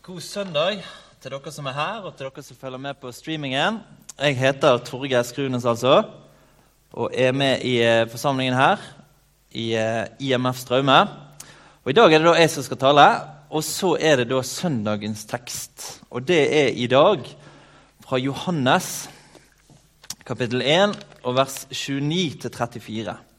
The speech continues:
Så både dere som er her, og dere som er hjemme, dere kan, eh, finne frem Bibelen og følge med der gjennom teksten. Og i dag er det da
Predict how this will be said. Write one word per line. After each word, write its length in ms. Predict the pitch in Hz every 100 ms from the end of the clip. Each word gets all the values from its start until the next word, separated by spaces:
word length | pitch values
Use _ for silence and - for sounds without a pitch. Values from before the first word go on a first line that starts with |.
| _ _ _ _ _ _
Så 140 | - 117
både 300 | 117 139 135
dere 220 | 127 139
som 160 | 131 120
er 60 |
her, 260 | 113 135 151
og 80 | 123
dere 220 | 123 131
som 160 | 127 120
er 120 | 113
hjemme, 440 | 131 127 131 175 - - _ -
dere 220 | 117 131
kan, 340 | 123 139 117
eh, 160 | 110 101
finne 240 | - 147
frem 220 | 156 190 165
Bibelen 340 | 160 120 113
og 100 | 113
følge 240 | - 117
med 200 | 110 113
der 180 | 101 - - -
gjennom 280 | 107 107
teksten. 380 | 104 - - - - _ _ _ _ _ _ _ _ - - _ _ -
Og 60 | 135
i 40 |
dag 240 | 202 190
er 140 | 185 196
det 100 |
da 80 | 170